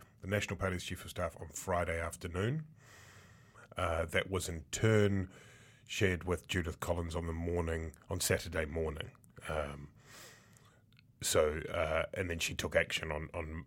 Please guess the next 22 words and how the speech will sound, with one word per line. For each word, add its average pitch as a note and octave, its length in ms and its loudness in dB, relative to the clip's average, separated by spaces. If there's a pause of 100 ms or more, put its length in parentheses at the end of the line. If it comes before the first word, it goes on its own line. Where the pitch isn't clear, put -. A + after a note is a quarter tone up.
on E2+ 200 -4
Monday F#2+ 380 6
morning. G2 460 2 (1080)
But - 240 0
given F3+ 260 8
she C#3+ 320 6
had, A2+ 360 6
as - 180 -2
far F#2+ 200 8
as F#2+ 180 4
we F#2+ 100 4
know, F2+ 280 4
been, F2 560 2 (140)
uh, F2+ 420 0 (180)
the, F2+ 300 2 (1080)
the F#2 400 4
email, F#2+ 400 2
which F2+ 240 -2
included E2 500 -2 (260)
presumably F2 540 -2
the E2+ 220 -2
evidence, F2 580 -4